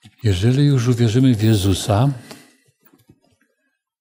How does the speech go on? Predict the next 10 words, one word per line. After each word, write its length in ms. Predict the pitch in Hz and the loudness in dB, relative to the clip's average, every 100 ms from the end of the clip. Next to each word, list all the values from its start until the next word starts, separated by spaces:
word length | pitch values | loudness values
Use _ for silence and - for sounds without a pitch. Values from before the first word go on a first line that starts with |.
| _ | _
i 480 | 131 110 104 110 113 98 | -2 0 2 2 0 0
będą 220 | 107 104 | 0 0
nam 200 | 107 113 - | 0 -4 -8
od, 300 | 110 - 123 | -10 -8 -6
nasze 240 | - 110 | -6 -6
grzechy 360 | 95 110 87 98 | -4 -4 -2 -4
odpuszczone, 880 | - - 90 - - 92 90 117 143 - _ _ _ _ _ _ _ - _ - - - | -6 -10 -12 -8 -4 -2 0 -2 -2 -8 _ _ _ _ _ _ _ -20 _ -20 -20 -14
czy 160 | 123 | -12
to 160 | - 123 | -4 -4
wtedy 760 | - - 120 107 120 95 - | -4 -4 -4 0 0 0 -6